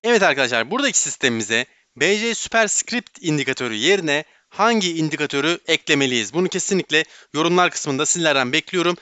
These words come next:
Tecrübeli bir trader da olsanız fikrinizi yazın. Yeni başlayan bir trader da olsanız fikrinizi yazın arkadaşlar. Şu ayardaki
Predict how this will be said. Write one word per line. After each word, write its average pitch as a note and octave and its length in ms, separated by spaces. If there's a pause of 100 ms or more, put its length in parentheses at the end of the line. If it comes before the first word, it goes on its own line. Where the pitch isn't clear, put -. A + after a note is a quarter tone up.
(320)
Tecrübeli F3+ 460
bir G#3+ 80
trader F3+ 400
da C3 60
olsanız A2+ 520 (180)
fikrinizi B2+ 440
yazın. E3+ 380 (340)
Yeni G#3 200
başlayan G#3 380
bir F#3 60
trader F#3 380
da C#3+ 60
olsanız C3+ 460
fikrinizi C#3+ 440
yazın C#3+ 180
arkadaşlar. A#2+ 520 (180)
Şu A3+ 200
ayardaki F3 580